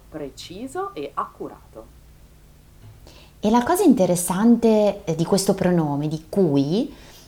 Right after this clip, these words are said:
Speaker 2: è che si può combinare con le preposizioni, come avrete ascoltato negli esempi che abbiamo fatto.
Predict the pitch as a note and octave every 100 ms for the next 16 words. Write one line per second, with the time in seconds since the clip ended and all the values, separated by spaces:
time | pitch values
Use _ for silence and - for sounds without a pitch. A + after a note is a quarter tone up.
0 | - - D4+ D4+ G4+ G#3 - C4+ A#4 A#3+
1 | D3 A3+ A#3+ E3 D3 G3 B3+ - D#3 D#3+
2 | D3 C3+ - F#4 F3 C#3+ C#3+ - - G3
3 | E3+ E3+ - - C#3+ - F4 - - -
4 | F3 E3 D3+ C#3 D3 E3 C#3+ C3 B2+ F3
5 | D#3 - - -